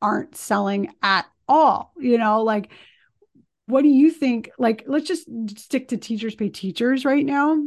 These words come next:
Um, and maybe I can share my story of, um, I mean, uh, like, a fail, a recent fail, like, but I don't know if it was a fail,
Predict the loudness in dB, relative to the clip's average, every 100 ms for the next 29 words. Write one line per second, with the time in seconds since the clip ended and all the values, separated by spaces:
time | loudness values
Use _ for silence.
0 | -8 -8 -4 -2 -2 -2 0 0 0 -2
1 | -2 -8 -6 -6 -4 -6 -8 -8 -6 -4
2 | -4 -4 -4 -4 -4 -10 _ _ _ _
3 | _ -4 -2 -2 -2 -6 -8 _ _ _
4 | _ 0 4 6 6 2 _ _ _ _
5 | -12 -6 -6 -6 _ -12 -4 -2 -4 -6
6 | -8 -6 -2 0 -2 -6 -14 _ -6 -2
7 | 2 0 0 -4 -4 -12 -4 -2 -2 -8
8 | -14 _ -6 -6 -6 -20 _ _ -4 -2
9 | -4 _ _ _ _ _ _ -6 -4 -4
10 | -6 -4 -2 -2 -4 -6 -8 -10 -12 -12
11 | -12 -14 -16